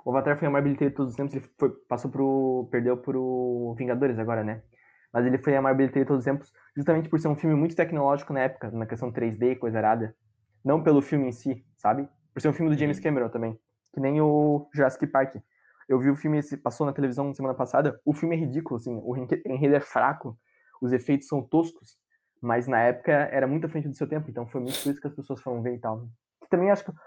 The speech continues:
Speaker 1: o Jurassic Park também é do James Cameron, né? Ah, não, não, é do Steven Spielberg, Steven Spielberg.
Speaker 2: Isso.
Speaker 1: Mas enfim, estamos nos caminhando pra uma hora e meia, João. Quer falar mais alguma coisa?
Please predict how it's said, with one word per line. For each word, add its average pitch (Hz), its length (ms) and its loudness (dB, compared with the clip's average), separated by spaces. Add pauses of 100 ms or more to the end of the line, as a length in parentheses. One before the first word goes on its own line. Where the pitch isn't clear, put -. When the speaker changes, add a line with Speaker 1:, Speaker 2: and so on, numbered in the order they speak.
(220)
Speaker 1:
o 165 500 6
Jurassic 170 360 2
Park 170 180 0
também 370 160 -2
é 302 40 4
do - 60 2
James 127 220 -4
Cameron, 117 340 -2
né? 113 200 -6
Ah, 139 40 -2
não, 147 180 4
não, 131 40 0
é 120 60 -4
do 117 100 -8
Steven 135 160 -6
Spielberg, 113 480 -2
Steven 120 180 -12
Spielberg. 110 380 -14 (540)
Speaker 2:
Isso. 95 360 -18
Speaker 1:
Mas 131 200 2
enfim, 143 280 -2 (200)
estamos 139 260 0
nos 147 140 -2
caminhando 143 280 0
pra 147 160 0
uma 143 140 2
hora 147 120 4
e 147 40 2
meia, 147 180 0
João. 120 160 -6
Quer 120 120 -10
falar 131 120 -2
mais 123 120 -2
alguma 113 140 -4
coisa? 139 240 0